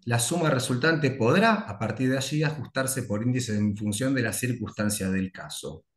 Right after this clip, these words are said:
¿Qué está diciendo la Corte? Todos los mecanismos, salvo el último acta que habló Clarisa,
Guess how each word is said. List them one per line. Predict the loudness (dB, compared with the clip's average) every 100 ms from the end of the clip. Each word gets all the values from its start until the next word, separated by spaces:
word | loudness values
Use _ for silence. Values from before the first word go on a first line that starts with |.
| _ -20 -20 -20 -20 _
¿Qué | -4
está | 0 2
diciendo | 2 0 2
la | 2
Corte? | 2 0 2 0 -2 -8 -20 -20 -20 -20 -20 _
Todos | 4 8
los | 8
mecanismos, | 6 6 6 4 4 0 0
salvo | 2 2 2
el | 2
último | 0 0 -2 0
acta | 0 -2 -6 -2
que |
habló | 0 0
Clarisa, | 0 -2 0 0 0 -2